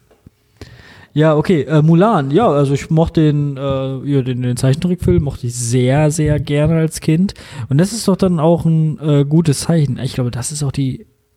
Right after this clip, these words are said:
ich glaube, Yi-, Liu Weifei, ich glaube, die spielt in The Wall mit. Great Wall. Oder?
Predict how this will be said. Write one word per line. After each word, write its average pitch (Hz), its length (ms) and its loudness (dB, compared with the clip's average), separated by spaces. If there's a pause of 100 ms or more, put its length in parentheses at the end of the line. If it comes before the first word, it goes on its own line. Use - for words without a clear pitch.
(140)
ich - 140 -18
glaube, 120 220 2
Yi-, 127 380 0
Liu 147 720 2
Weifei, 143 400 0 (160)
ich 147 80 0
glaube, 123 160 0
die 131 80 2
spielt 151 260 0
in 143 440 -2 (180)
The 139 240 0
Wall 113 240 0
mit. 117 220 -4 (340)
Great 123 220 -2
Wall. 120 260 -4 (840)
Oder? 165 320 2